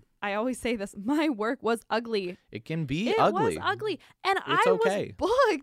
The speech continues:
Speaker 1: booked
Speaker 2: You were.
Speaker 1: till dusk till dawn every single day in Alaska,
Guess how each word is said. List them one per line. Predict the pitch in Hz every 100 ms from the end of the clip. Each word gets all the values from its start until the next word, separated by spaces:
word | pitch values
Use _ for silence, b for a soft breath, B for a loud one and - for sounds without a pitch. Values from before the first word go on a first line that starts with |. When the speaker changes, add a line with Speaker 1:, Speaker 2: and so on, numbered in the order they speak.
| -
Speaker 1:
booked | 294 -
Speaker 2:
You | 131 175
were. | 175 359 254 80
Speaker 1:
till | - - 415 320 233 -
dusk | - 262 427 -
till | - 415 302
dawn | 254 254 269 226 -
every | 233 233 262
single | 262 247 226 220
day | 208 202 196
in | 190 226
Alaska, | 208 196 196 208 254 - - 170 175